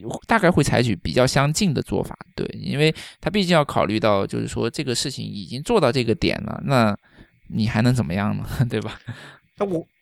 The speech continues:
Speaker 2: 就是我现在有一种感觉，就是，
Speaker 1: 嗯。
Speaker 2: 所以呢，Ted Cruz 现在是踩到了一个非常重要的点儿上，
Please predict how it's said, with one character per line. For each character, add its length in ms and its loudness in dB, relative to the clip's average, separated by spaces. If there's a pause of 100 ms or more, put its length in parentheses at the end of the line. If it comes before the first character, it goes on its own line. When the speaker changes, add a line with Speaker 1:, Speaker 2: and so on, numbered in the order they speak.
(400)
Speaker 2:
就 140 6
是 60 6
我 160 6
现 140 6
在 120 8
有 140 4
一 20 2
种 140 0
感 300 0
觉， 280 4
就 300 2
是， 500 -2
Speaker 1:
嗯。 60 -20 (180)
Speaker 2:
所 380 4
以 180 6
呢， 360 4
Ted 320 4
Cruz 280 4
现 300 0
在 140 6
是 100 0
踩 240 -4
到 100 4
了 60 2
一 40 0
个 60 0
非 140 0
常 160 2
重 140 -4
要 120 2
的 60 2
点 160 -6
儿 60 -18
上， 200 -10